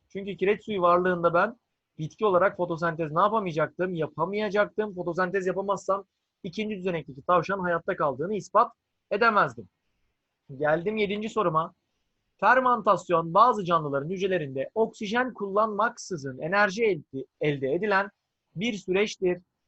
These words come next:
Son ürünler açılar, açısından birbirinden farklı fermantasyon tipleri vardır. Fermantasyon çeşitleri arasında en yaygın olanlar etil alkol ve lak-, laktik asit fermantasyonudur. Çocuklar besini enzimler yardımıyla fa-, e, parçalayıp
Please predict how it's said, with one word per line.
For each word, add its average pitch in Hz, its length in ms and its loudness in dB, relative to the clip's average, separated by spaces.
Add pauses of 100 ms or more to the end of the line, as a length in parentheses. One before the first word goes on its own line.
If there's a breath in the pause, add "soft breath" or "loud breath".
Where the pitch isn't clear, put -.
(100)
Son 233 260 -4
ürünler 208 360 0
açılar, 156 440 0 (100)
açısından 156 640 -8 (260)
birbirinden 208 520 -2
farklı 190 320 2
fermantasyon 170 760 0
tipleri 127 420 -8
vardır. 185 420 4
Fermantasyon 202 640 -2
çeşitleri 160 520 -6 (400)
arasında 175 460 2
en 208 200 -4
yaygın 170 300 0
olanlar 170 500 2
etil 190 300 0
alkol 190 400 0
ve 175 100 6
lak-, 165 180 2 (120)
laktik 151 340 -2
asit 156 260 -6
fermantasyonudur. 185 800 -2 (580)
Çocuklar 190 420 0
besini 214 340 -2
enzimler 208 520 0
yardımıyla 175 560 2
fa-, 143 640 2
e, 131 60 -4
parçalayıp 180 600 0